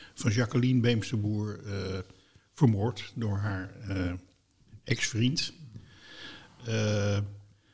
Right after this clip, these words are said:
het verhaal van Nadine is een aantal keren in de, in, inderdaad, zoals, eh, Edwin al zei, in de Prison Show voorbijgekomen. En, ehm,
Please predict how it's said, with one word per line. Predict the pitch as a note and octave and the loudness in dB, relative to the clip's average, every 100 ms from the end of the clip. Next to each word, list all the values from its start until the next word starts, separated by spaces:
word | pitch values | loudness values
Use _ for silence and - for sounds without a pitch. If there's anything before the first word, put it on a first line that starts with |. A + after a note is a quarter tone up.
| - - | -20 -16
het | - A#2 | -4 2
verhaal | B2 B2 D3 C#3+ G#2 - | 4 6 6 4 0 -4
van | - A#2+ | 0 2
Nadine | G#2+ G#2 B2 A2 | 2 2 2 2
is | G#2 | 0
een | B2+ | -2
aantal | - C3+ B2+ | 2 2 2
keren | A2 C3 A2 G2+ | 0 2 2 2
in | G2 G#2 | 0 0
de, | G2 F#2+ F#2 - | 0 -2 -4 -8
in, | - - | -8 -4
inderdaad, | B2+ A2 G#2+ G#2 | 0 0 0 -2
zoals, | - A2 - A#2 | -2 -4 -4 -4
eh, | G2+ F#2+ | -6 -4
Edwin | B2+ - A2+ | -6 -2 0
al | G#2 | 0
zei, | G2 G#2+ G#2 - | 0 0 -2 -2
in | A2 | -2
de | G2 G2+ | -2 -2
Prison | C3 A2+ A2 | -2 -2 -2
Show | - G#2 F#2 | -2 -2 -4
voorbijgekomen. | - - G2+ F#2+ A2+ - C#3 B2+ C3 C#3+ C#3+ - - - - - - | -8 -6 -2 0 0 0 2 4 4 2 0 -10 -18 -16 -18 -20 -2
En, | C#3+ B2+ C3+ | 4 6 6
ehm, | - A#2+ A#2 A#2 A2+ A#2 | 4 2 4 4 2 0